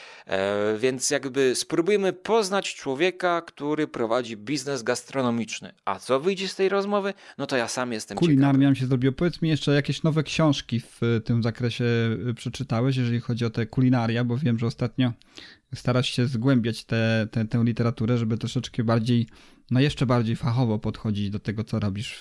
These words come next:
Speaker 2: w, w ramach Żarłok T V.
Speaker 1: Tak, no i właśnie, w końcu jesteśmy w Readers Initiative,
Speaker 2: Mhm.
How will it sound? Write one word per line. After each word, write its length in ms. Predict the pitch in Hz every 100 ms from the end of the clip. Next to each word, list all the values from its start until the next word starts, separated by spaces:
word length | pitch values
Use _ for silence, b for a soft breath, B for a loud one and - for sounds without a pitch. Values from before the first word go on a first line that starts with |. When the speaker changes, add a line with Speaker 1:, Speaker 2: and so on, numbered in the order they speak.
| -
Speaker 2:
w, 160 | 110
w 40 | 107
ramach 280 | 110 110
Żarłok 340 | - 107 104 104
T 120 | 113
V. 60 | 143
Speaker 1:
Tak, 200 | 123 123
no 220 | 123 123
i 160 | 117
właśnie, 680 | 98 - 123 135 - 120 104
w 140 | 98 -
końcu 360 | 143 151 160
jesteśmy 480 | 135 - 151 143 127
w 120 | 113
Readers 480 | 139 202 127 110 -
Initiative, 840 | 135 135 123 131 104 113 139 - -
Speaker 2:
Mhm. 340 | 123 110 113